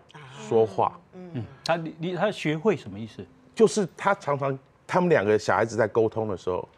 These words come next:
Speaker 2: 是用大叫的方式在沟通。
Speaker 3: 嗯。
Speaker 2: 我做了最坏、最坏的示范。
Speaker 3: 嗯。
Speaker 2: 真的。
Speaker 3: 当小孩在大叫的时候，你心情如何？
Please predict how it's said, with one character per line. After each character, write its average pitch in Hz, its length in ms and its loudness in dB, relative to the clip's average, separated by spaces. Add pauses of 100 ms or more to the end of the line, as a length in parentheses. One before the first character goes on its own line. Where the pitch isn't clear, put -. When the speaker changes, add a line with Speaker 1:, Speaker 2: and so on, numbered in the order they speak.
(260)
Speaker 2:
是 - 280 -4
用 117 200 4 (200)
大 101 320 2
叫 - 220 0
的 175 140 -18 (240)
方 107 160 -2
式 101 160 -8
在 90 160 0
沟 82 200 -4
通。 - 120 -16 (180)
Speaker 3:
嗯。 117 180 -6
Speaker 2:
我 104 100 2
做 123 240 4
了 85 120 2 (100)
最 120 200 2
坏、 87 300 -2 (100)
最 101 200 0
坏 - 180 -2
的 - 80 -10
示 87 240 -10
范。 - 260 -10 (120)
Speaker 3:
嗯。 127 180 -6 (220)
Speaker 2:
真 104 240 0
的。 - 240 -4
Speaker 3:
当 196 120 2
小 143 140 0
孩 123 80 0
在 156 100 -4
大 151 200 2
叫 135 160 -2
的 117 80 -4
时 131 120 -8
候， 120 80 -4
你 101 200 -8
心 147 240 -4
情 101 240 -12
如 104 100 -10
何？ 95 80 -14